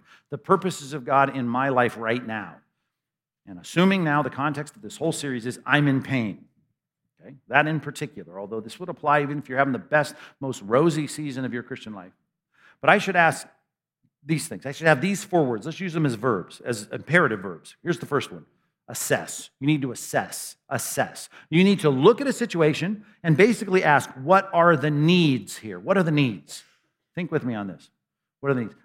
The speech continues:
Like, you find yourself in a situation and you say, "Okay, what are the needs?"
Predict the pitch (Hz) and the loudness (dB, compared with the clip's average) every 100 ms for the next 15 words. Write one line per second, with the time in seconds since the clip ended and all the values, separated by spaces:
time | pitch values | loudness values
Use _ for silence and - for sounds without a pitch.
0 | 151 135 139 - 226 254 240 214 190 202 | -14 -8 -2 2 4 2 2 2 2 0
1 | 190 196 - 165 147 156 156 - 147 147 | -6 -8 -4 -2 -2 -2 -4 -4 -10 -10
2 | 131 151 233 - 185 196 160 151 147 147 | -4 0 0 2 4 4 2 0 0 2
3 | 175 151 113 85 - - | 4 2 -2 -6 -16 -20